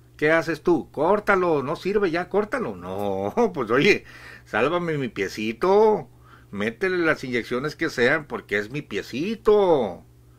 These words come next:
A ver, ¿por qué no lo cortas inmediatamente? Porque es tu pie, porque te va a hacer daño, te, te duele, lo amas. Ah, pero cuando un miembro de Cristo,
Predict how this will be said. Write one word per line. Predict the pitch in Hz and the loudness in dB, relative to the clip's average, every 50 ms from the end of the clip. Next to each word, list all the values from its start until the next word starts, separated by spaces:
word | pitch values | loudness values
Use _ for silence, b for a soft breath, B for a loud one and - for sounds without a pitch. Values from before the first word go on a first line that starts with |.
| b b b b b b b - - - - - - _ - | b b b b b b b -20 -20 -20 -20 -20 -20 _ -10
A | 95 104 | -4 -2
ver, | 131 165 170 - | -2 -2 -2 -4
¿por | 165 147 - | -8 -8 -4
qué | 156 160 | -4 -2
no | 185 | 0
lo | 190 170 131 - | 0 0 -2 -2
cortas | - 151 160 - 185 160 135 | -2 -4 -4 -4 -6 -10 -8
inmediatamente? | 143 135 120 110 117 143 147 - 156 151 170 175 160 - 117 98 - - - _ - - - | -8 -6 -6 -4 -4 -6 -4 -4 -4 -4 -4 -8 -8 -8 -10 -12 -12 -14 -20 _ -20 -20 -12
Porque | 98 92 - - 113 | -12 -12 -8 -8 -8
es | 110 - - | -8 -8 -8
tu | 123 107 - | -12 -12 -8
pie, | 110 110 113 127 151 165 151 | -4 0 2 2 4 2 0
porque | - - 110 101 - 107 | -2 -4 -14 -12 -12 -14
te | 98 - 101 92 | -12 -10 -10 -8
va | 98 107 | -6 -6
a | |
hacer | 117 - - 123 117 | -6 -6 -6 -4 -2
daño, | 117 117 123 143 156 156 139 110 | 0 0 0 0 -2 -4 -6 -6
te, | - 107 98 | -6 -8 -8
te | 92 87 - - 98 | -10 -14 -14 -10 -8
duele, | 92 87 92 101 120 143 156 143 | -8 -4 -2 -2 -2 -2 -2 -4
lo | 113 98 92 | -4 -4 -4
amas. | 98 120 147 160 131 - - B B B B B B B B B | -4 -4 -4 -6 -8 -8 -10 B B B B B B B B B
Ah, | - 131 165 170 - | 0 2 2 2 0
pero | 147 123 123 110 | -2 -6 -6 -6
cuando | - 104 104 120 | -6 -8 -6 -6
un | 127 131 | -8 -6
miembro | 131 131 135 131 131 123 | -6 -6 -6 -6 -4 -4
de | 107 101 | -6 -6
Cristo, | - 117 120 113 - - 120 117 110 - | -6 -10 -12 -12 -10 -6 -6 -6 -6 -6